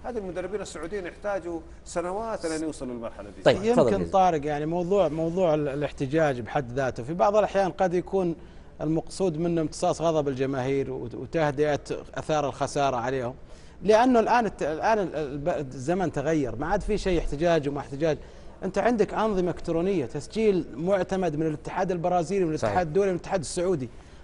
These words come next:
Speaker 3: أما مسألة والله أنا هذا أيضًا حتى ينطبق على احتجاج نادي الج-، الجيش على بنية كور واللي، والكلام اللي ذكر، الأمور هذه ما عاد هي موجودة.
Speaker 2: مم.
Speaker 3: يعني هذه أشياء هدفها فقط التقليل من آثار الخسارة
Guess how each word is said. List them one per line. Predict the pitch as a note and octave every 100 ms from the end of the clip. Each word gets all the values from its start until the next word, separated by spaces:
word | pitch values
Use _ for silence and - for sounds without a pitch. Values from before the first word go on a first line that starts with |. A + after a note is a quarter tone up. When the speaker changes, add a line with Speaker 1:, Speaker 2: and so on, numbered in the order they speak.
| -
Speaker 3:
أما | A#3+ B3+
مسألة | B3+ B3 A3+ G#3+
والله | A3 G#3 F#3+
أنا | F3 D#3+
هذا | E3 G3 A#3 A3 G#3
أيضًا | A#3 G3+
حتى | G#3+ A3+ F#3+
ينطبق | G3 G3 F3
على | F3
احتجاج | D#3+ D#3 F3 F3 C#3 - - - -
نادي | - E3+ D#3+
الج-، | E3 D3
الجيش | C#3 C#3+ C#3 C#3+ C3+ E3+ D#3+ D3+
على | C3+ C#3 C3 B2 G#2+ G#2
بنية | C#3 D#3
كور | C3+ - E3 D#3+ D3
واللي، | C#3+ C#3 C#3+ C#3 - -
والكلام | C#3+ C#3 D#3+ D#3+
اللي | D3+
ذكر، | D3 E3 E3 D3 - - - - - - -
الأمور | F3+ A#3+ A3
هذه | A3+
ما | F#3
عاد | F#3
هي | G3
موجودة. | E3+ D#3 E3 G#2+ - - - C3
Speaker 2:
مم. | B2+ A2 E2 - C#3+
Speaker 3:
يعني | E3+ F#3
هذه | F3+ A#3+ G#3+ -
أشياء | - G#3+ A3 E3+
هدفها | F3 G#3+ G#3 E3+
فقط | E3+ G#3+ G3 G3 F3
التقليل | - F3 F#3 G3+
من | F3+
آثار | E3+ G3
الخسارة | E3+ F3+ E3+ F#3+ G3 G3+